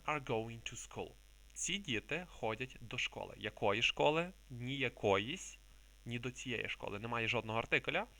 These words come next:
але винятком є, що the school is a tall building. Ця школа є високим, високою спорудою. Бачимо, що в даному варти-, е, випадку ми вжили артикль.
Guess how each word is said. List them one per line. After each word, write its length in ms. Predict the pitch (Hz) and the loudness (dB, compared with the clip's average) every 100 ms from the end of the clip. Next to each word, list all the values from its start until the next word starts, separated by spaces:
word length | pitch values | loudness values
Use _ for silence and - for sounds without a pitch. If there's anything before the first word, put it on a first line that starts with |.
| - - - | -20 -20 -4
але 200 | 139 143 | 0 2
винятком 520 | 123 113 113 151 143 | 4 2 -2 -4 2
є, 180 | 170 233 | 4 4
що 280 | - 160 131 - - | 2 0 -4 -10 -18
the 160 | 117 147 | -8 -4
school 540 | - - 123 113 123 127 - - | -4 -2 0 0 -2 -6 -14 -12
is 80 | |
a 280 | 120 107 - | -8 -8 -2
tall 260 | 117 110 110 | 0 0 0
building. 380 | 110 101 87 - - - - - - - - - | -4 -4 -8 -10 -18 -20 -20 -20 -20 -20 -20 -6
Ця 240 | - 143 | 4 6
школа 560 | - - 123 117 131 135 | 8 8 8 8 4 0
є 160 | - 117 | -2 -2
високим, 560 | 104 - 120 117 - 113 - | -2 -4 -4 -4 -8 -12 -10
високою 540 | 113 - 117 - 113 | -10 -4 -4 -4 -10
спорудою. 540 | - - 113 101 104 107 - - - - - - - - - | -10 -10 -8 -8 -10 -12 -18 -20 -20 -20 -20 -20 -20 -20 -12
Бачимо, 420 | - - - 104 | -8 -6 -6 -8
що 220 | - - - 101 - - - | -8 -8 -8 -16 -20 -20 -2
в 20 | |
даному 260 | 113 120 | -2 -2
варти-, 280 | 120 117 - - | -6 -6 -8 -8
е, 80 | 110 | -4
випадку 440 | 113 117 117 - | -4 -4 -6 -10
ми 140 | 110 | -10
вжили 300 | 104 104 104 | -6 -4 -4
артикль. 460 | 101 - - - - | -6 -8 -12 -12 -18